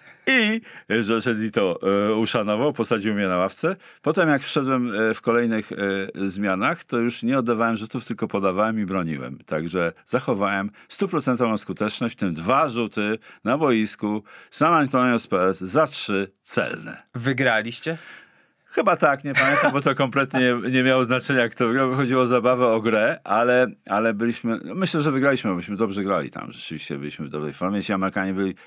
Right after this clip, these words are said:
Speaker 1: pamiętam teraz tak trochę ze studni pamięci, że, że byli wściekli.
Speaker 2: To jest bardzo fajna historia, powiem ci. Jedna, jedna z fajniejszych, jaką opowiadałeś.
Speaker 1: Siedem dwadzieścia cztery.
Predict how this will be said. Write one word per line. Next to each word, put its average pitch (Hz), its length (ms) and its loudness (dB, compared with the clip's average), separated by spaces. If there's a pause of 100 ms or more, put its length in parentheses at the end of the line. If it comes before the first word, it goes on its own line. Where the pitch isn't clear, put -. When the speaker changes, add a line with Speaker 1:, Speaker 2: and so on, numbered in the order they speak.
Speaker 1:
pamiętam 120 500 -2
teraz 101 500 -4
tak 90 260 -16
trochę 95 300 -6 (800)
ze 95 140 0
studni 107 340 -2
pamięci, 101 520 -2
że, 98 160 -4 (280)
że 87 180 -4
byli 85 240 -4
wściekli. - 540 -12 (340)
Speaker 2:
To 101 80 -14
jest 101 120 -8
bardzo 117 340 0
fajna 101 340 -2
historia, 92 480 -6
powiem 92 280 -8
ci. - 160 -12
Jedna, 151 300 2
jedna 196 280 4
z - 60 -4
fajniejszych, 120 640 -2
jaką 107 360 -4
opowiadałeś. 98 720 -4
Speaker 1:
Siedem 135 420 2
dwadzieścia 107 440 -2
cztery. 85 460 -4